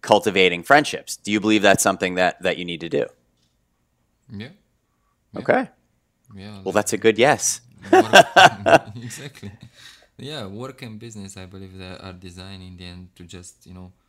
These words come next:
Speaker 2: uh, help you fulfill whatever you want to fulfill. Like, I, I know that right now maybe I'm, like, you know, depending too much on my business due to the circumstances, but before it was not like that. I was using the business to fulfill whatever I wanted to fulfill.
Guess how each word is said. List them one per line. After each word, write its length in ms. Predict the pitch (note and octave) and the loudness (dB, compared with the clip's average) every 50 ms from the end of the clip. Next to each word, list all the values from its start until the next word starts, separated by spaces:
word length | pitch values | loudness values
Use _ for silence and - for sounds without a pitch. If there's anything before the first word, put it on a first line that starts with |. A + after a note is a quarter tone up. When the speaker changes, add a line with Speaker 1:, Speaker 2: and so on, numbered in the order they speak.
| _ _ _ _ _ _ | _ _ _ _ _ _
Speaker 2:
uh, 280 | _ D#2+ D#2+ D#2 D#2+ C2+ - _ _ _ _ _ _ _ | _ -20 -20 -20 -20 -20 -20 _ _ _ _ _ _ _
help 280 | G2+ G2+ G2+ G2+ G2 - | -16 -14 -14 -14 -14 -14
you 60 | G2 | -16
fulfill 460 | - - F#2+ F#2 F2+ - - F#2+ F2+ | -16 -16 -16 -18 -16 -16 -16 -16 -14
whatever 360 | F#2 F#2+ F#2 F2+ F2 F2 F2 | -14 -14 -16 -16 -16 -18 -18
you 120 | F2 F2 F#2 | -18 -18 -18
want 140 | F2+ E2+ - | -18 -18 -20
to 40 | E2+ | -20
fulfill. 420 | - - F2 F2 _ - A#2 - - - - | -20 -20 -20 -20 _ -20 -20 -20 -20 -20 -20
Like, 320 | G1+ A1 A#1 C2 C2+ _ _ _ _ _ _ _ _ _ _ _ _ _ _ | -20 -20 -20 -20 -20 _ _ _ _ _ _ _ _ _ _ _ _ _ _
I, 280 | - C#2 C#2+ C2+ F2 G#2 | -18 -16 -14 -12 -10 -10
I 40 | |
know 180 | A2 A#2+ B2 A#2+ | -10 -10 -10 -10
that 160 | A2 G2+ F#2 | -12 -14 -14
right 180 | G2 F#2+ F#2+ F#2 | -14 -14 -14 -14
now 180 | F#2+ F#2 F2+ | -16 -16 -16
maybe 280 | F2+ F2+ F2+ F2+ F2 F2 | -16 -16 -16 -16 -18 -18
I'm, 260 | E2+ E2+ F2 F2 F2 E2+ | -20 -18 -20 -20 -20 -20
like, 260 | E2+ E2+ E2 E2 _ _ _ _ _ _ _ | -20 -20 -20 -20 _ _ _ _ _ _ _
you 80 | - | -20
know, 100 | F#2 E2+ | -18 -18
depending 460 | E2+ E2+ - - G2 F#2 F#2 F2+ F2+ F2 | -18 -18 -18 -16 -16 -14 -14 -14 -16 -18
too 120 | - F#2 | -18 -18
much 240 | F2+ F2 E2+ - - | -18 -18 -18 -18 -20
on 60 | F#2 | -20
my 80 | E2+ E2+ | -20 -18
business 640 | E2+ F2+ F#2+ F#2+ - F2 E2+ E2+ E2 - _ _ _ _ _ _ _ _ _ _ _ _ F#2+ F2 | -16 -16 -16 -16 -18 -20 -20 -20 -20 -20 _ _ _ _ _ _ _ _ _ _ _ _ -18 -14
due 140 | G#2 G#2 | -12 -12
to 120 | G2+ - F#2+ | -12 -12 -14
the 120 | F#2 F2+ | -14 -14
circumstances, 760 | - - G#2+ G#2+ - - F#2+ F2 - - D#2+ F2 - - E2 E2+ | -14 -14 -16 -16 -16 -18 -20 -20 -20 -20 -20 -20 -20 -20 -20 -20
but 220 | E2+ F2 E2 E2+ - _ _ _ _ _ | -20 -20 -20 -20 -20 _ _ _ _ _
before 400 | G2 F#2 - - A2 A2+ G#2 F#2 | -18 -18 -16 -14 -12 -12 -10 -10
it 100 | F2 E2+ | -12 -14
was 200 | F#2 F2 E2+ F2 | -14 -16 -16 -16
not 140 | F#2 F2+ F2 | -18 -18 -18
like 180 | D#2+ E2+ F2 | -18 -18 -18
that. 260 | G2 G2+ E2+ - _ F2+ E2 E2 | -18 -18 -18 -20 _ -20 -20 -20
I 40 | E2 | -20
was 260 | F2 F2+ F2 F2 F#2 F#2+ F#2 | -20 -20 -20 -20 -20 -18 -14
using 460 | F#2+ G2+ G#2 F#2+ F#2+ F2+ F2+ F2+ F2+ | -14 -14 -14 -14 -16 -16 -16 -18 -18
the 80 | F2+ F2 | -18 -18
business 560 | E2+ A2 A#2 A2 G2 F#2 F#2 F2+ F2+ F2 - | -16 -16 -16 -16 -16 -18 -18 -18 -18 -20 -20
to 100 | _ F#2 | _ -20
fulfill 460 | F2 _ F#2 F2 F2+ _ - F#2 F2 | -20 _ -20 -20 -18 _ -18 -16 -16
whatever 300 | F2 F2 F2 F2+ F2+ F2+ F2+ F2+ | -16 -16 -16 -16 -16 -16 -18 -18
I 40 | |
wanted 280 | F2+ F#2 F2+ E2 - _ | -16 -18 -18 -20 -20 _
to 60 | _ | _
fulfill. 400 | G2 G2+ F2+ - _ C#3+ C3+ - | -20 -20 -20 -20 _ -20 -20 -20